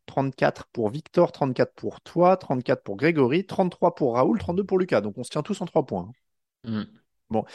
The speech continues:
Speaker 1: on donne pas encore les, tout le monde est remonté à cinquante pour cent de, de bons
Speaker 2: Ouais,
Speaker 1: pronos.
Speaker 2: c'est pas
Speaker 1: Minimum. Mais, bah oui, mais on était tellement bas la semaine d'avant,
Speaker 2: <laughs>
Speaker 1: euh, que, euh,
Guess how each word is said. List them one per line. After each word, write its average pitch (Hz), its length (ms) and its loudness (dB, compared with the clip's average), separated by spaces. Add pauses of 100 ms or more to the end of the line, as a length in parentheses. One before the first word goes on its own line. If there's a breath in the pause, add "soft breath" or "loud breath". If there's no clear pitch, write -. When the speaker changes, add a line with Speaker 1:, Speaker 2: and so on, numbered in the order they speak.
(160 loud breath)
Speaker 1:
on 127 160 -6
donne 139 200 0
pas 156 120 4
encore 143 320 0
les, 131 260 0
tout - 140 -4
le 226 60 0
monde 262 120 -2
est 233 40 4
remonté 202 360 2 (140)
à 220 60 0
cinquante 202 440 -6
pour 180 200 -10
cent 196 100 -4
de, 165 480 4
de 156 60 0
bons 151 80 -4
Speaker 2:
Ouais, 131 180 -6
Speaker 1:
pronos. 135 320 0
Speaker 2:
c'est 92 60 -12
pas 98 800 -4 (180)
Speaker 1:
Minimum. 156 540 -2 (440 loud breath)
Mais, 117 380 0
bah 117 160 2
oui, 170 60 4
mais 117 100 0
on 117 80 0
était 117 160 -2
tellement 120 320 2
bas 135 100 6
la 139 120 2
semaine 117 240 -6
d'avant, 147 400 0
Speaker 2:
<laughs> - 80 -6
Speaker 1:
euh, 220 180 0
que, 131 140 -6
euh, 120 420 -2